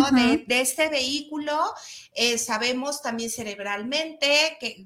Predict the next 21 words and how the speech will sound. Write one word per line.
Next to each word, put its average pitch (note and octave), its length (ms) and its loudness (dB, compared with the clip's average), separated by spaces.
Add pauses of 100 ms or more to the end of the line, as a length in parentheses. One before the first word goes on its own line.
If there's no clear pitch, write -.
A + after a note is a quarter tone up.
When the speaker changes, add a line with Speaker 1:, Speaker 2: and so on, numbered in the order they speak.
(120)
Speaker 2:
las G#3+ 340 -2
emociones C4 680 2
son A3+ 220 -4
sustancias, C#4 1000 0 (360)
a A3 100 0
veces B3 580 -2
necesitamos A#3 840 -4
un A#3+ 100 -4
ajuste C4+ 540 -4
porque G3+ 500 -6 (220)
algunas A#3 420 -2
son A#3+ 220 -2 (320)
en A#3+ 180 0
descontrol, C#4 680 0
a A#3+ 100 -2
veces A3+ 260 -6
nos A3+ 240 -6
faltan A3+ 380 0
estas A3 260 -4
sustancias B3+ 680 -4
químicas, D4 640 -2